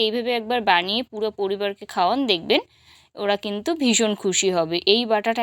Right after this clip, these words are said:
একেবারেই নতুন আর খেতে হয় ভীষণ সুন্দর। এটা নামিয়ে নিলাম। এরপর কড়াই বসিয়ে কড়াইটা খুব ভালো করে গরম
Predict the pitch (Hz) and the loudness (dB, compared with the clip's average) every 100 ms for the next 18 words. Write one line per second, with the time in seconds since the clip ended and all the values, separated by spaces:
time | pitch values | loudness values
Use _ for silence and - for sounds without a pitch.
0 | 190 - 233 247 262 202 185 262 294 240 | -2 -4 -4 -2 -2 -4 -6 -4 -4 -2
1 | - 190 214 208 202 196 175 180 165 - | -4 -4 -2 -2 -2 -2 -2 0 -2 -2
2 | 160 151 151 147 - _ _ _ _ _ | -4 -2 -4 -8 -12 _ _ _ _ _
3 | _ _ _ _ _ _ _ _ _ _ | _ _ _ _ _ _ _ _ _ _
4 | _ _ _ _ _ _ _ _ _ _ | _ _ _ _ _ _ _ _ _ _
5 | _ _ _ _ _ _ _ _ _ _ | _ _ _ _ _ _ _ _ _ _
6 | _ _ _ _ _ _ _ _ 240 262 | _ _ _ _ _ _ _ _ -4 0
7 | 262 190 208 240 247 240 330 330 196 202 | 4 4 4 0 0 0 0 2 0 2
8 | 220 220 208 202 214 220 226 269 302 440 | -2 2 2 4 4 2 -2 0 2 0
9 | 403 202 220 240 247 - 285 233 247 247 | -2 0 0 2 -4 -6 -8 -2 -2 0
10 | 269 240 233 | -2 0 0